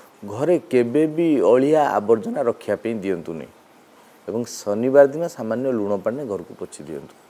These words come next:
ଆପଣଙ୍କର ଘର ଛାତ ଉପରେ ମାଟି ପାତ୍ରରେ ପାଣି ରଖନ୍ତୁ, ଆଉ ସେଇ ପାଣିକୁ ପ୍ରତିଦିନ ପରିବର୍ତ୍ତନ କରନ୍ତୁ। କୋଉଠି ରଖିବେ? ନା,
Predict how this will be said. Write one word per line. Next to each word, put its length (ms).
ଆପଣଙ୍କର 600
ଘର 200
ଛାତ 380
ଉପରେ 360
ମାଟି 680
ପାତ୍ରରେ 680
ପାଣି 240
ରଖନ୍ତୁ, 460
ଆଉ 140
ସେଇ 220
ପାଣିକୁ 400
ପ୍ରତିଦିନ 500
ପରିବର୍ତ୍ତନ 560
କରନ୍ତୁ। 360
କୋଉଠି 240
ରଖିବେ? 320
ନା, 80